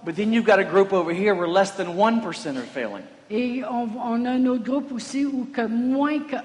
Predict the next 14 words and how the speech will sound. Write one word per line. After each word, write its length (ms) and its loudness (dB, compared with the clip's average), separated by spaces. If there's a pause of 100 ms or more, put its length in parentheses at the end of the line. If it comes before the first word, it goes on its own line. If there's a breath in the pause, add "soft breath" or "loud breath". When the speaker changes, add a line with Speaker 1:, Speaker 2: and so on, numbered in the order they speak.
Speaker 2:
un 160 -2
pour 240 -8
cent 320 -8 (300 loud breath)
ont 160 -4
une 120 -4
faillite. 600 -4
Speaker 1:
Really, 380 2
less 380 2
than 140 -4 (140)
one 320 0
one-hundredth 880 -2
of 120 -8
a 60 -12
percent 400 -10